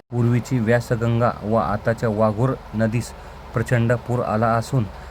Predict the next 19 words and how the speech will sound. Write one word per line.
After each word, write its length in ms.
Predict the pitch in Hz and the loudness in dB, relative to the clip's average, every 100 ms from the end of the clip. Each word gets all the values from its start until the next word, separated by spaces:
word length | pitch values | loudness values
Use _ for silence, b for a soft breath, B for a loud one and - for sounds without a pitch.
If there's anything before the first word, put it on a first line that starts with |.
| - | -2
नदीकाठच्या 560 | 117 117 120 117 - 120 | 0 0 0 0 2 0
लोकांना 480 | 110 107 113 110 113 | 2 0 0 -2 -2
सतर्कतेचा 720 | 113 - 107 107 110 - 107 | -2 -4 -4 -2 -4 -2 -2
इशारा 360 | 104 - 107 110 | -2 0 2 2
देण्यात 340 | 104 107 104 | 2 -2 0
आला 140 | 98 | 0
आहे. 280 | 98 98 92 69 - - - - - - _ - | 0 -2 -8 -12 -16 -18 -18 -18 -18 -18 _ -16
सततधार 600 | - 120 113 123 107 127 120 | -4 -2 0 0 2 2 2
व 160 | 117 123 | -2 -2
जोरदार 460 | 101 117 113 127 | -2 -2 0 0
पाऊस 280 | 123 113 123 | 0 -2 -2
सुरू 260 | - 113 113 | -4 -6 -2
असल्याने 420 | - 117 123 123 104 - - - 117 | -2 -2 0 0 -2 -6 -16 -8 0
नदीला 420 | 117 113 113 120 | 0 2 2 0
पुन्हा 420 | - 120 113 117 | 0 -2 0 2
मोठा 340 | 113 117 123 | 0 0 0
पूर 280 | 113 117 117 | 0 -2 -2
येण्याची 320 | 113 107 104 | 0 0 -2
शक्यता 500 | 113 - - 104 110 | -6 -6 -6 -4 -4